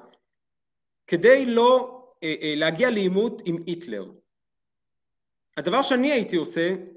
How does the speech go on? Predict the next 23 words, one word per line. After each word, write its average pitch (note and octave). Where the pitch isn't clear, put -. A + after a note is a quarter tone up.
זה C#3+
היה F#3+
פשוט A3
לצאת, G#3+
להפגין G#3
ולמחות, F3
גם A#3
אם C4
הסיכוי B3
שלי A3
בלבטל F#3
הסכם A3
כזה G3
או G3+
אחר G3
היה E3+
שואף G3
לאפס. F3+
אבל D3+
לדורות F3+
הבאים, C#3
שנוכל D#3+
לומר, F#3